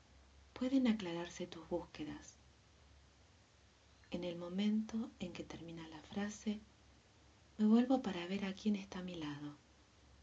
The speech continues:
pero solo percibo una sombra que huye.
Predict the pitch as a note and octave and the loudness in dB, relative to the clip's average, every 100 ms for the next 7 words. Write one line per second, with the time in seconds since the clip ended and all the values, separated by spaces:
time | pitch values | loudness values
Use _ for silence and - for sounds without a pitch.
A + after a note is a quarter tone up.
0 | - - F#3 F#3+ - A#3 A#3+ F#3 E3+ - | -20 -6 -2 0 2 2 2 0 -2 -4
1 | F#3 F#3 F3 E3+ - G#3 G#3 G#3 G3 F3 | -6 -4 -6 -10 -2 0 2 2 -2 -4
2 | E3+ D#3 - D#3 | -6 -2 -2 -2